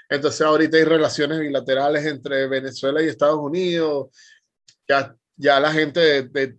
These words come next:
de, la aeroni-, de una aerolínea aérea portuguesa ya quiere reiniciar operaciones en Venezuela. Entonces, to-, todo esto lleva a que, a que las, las grandes masas de dinero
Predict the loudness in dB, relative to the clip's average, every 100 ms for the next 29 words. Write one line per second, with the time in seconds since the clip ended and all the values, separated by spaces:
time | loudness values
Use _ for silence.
0 | _ -4 -2 0 0 0 -2 -4 -8 -6
1 | -2 0 0 -2 -4 -4 0 2 2 2
2 | 2 2 2 -2 -4 -6 -8 -12 _ -6
3 | 0 2 2 0 -2 -4 -10 -8 0 0
4 | 0 -4 -4 -4 -6 -6 -2 -2 -2 -6
5 | -10 _ _ _ -20 _ 0 0 0 -4
6 | -8 -2 0 0 -4 -4 -4 -6 -6 -6
7 | -4 -4 -4 0 2 2 0 -2 -8 _
8 | _ _ _ -6 0 2 2 4 4 2
9 | -4 _ _ 0 0 -2 -2 2 2 2
10 | -2 0 -2 0 0 0 0 -2 -4 -6
11 | -4 -6 -8 -10 -10 -10 _ -8 -4 -2
12 | -4 -6 -6 -4 -4 -2 0 0 0 -2
13 | -2 -2 -2 -2 -4 -2 0 -2 -2 -2
14 | -2 -2 -4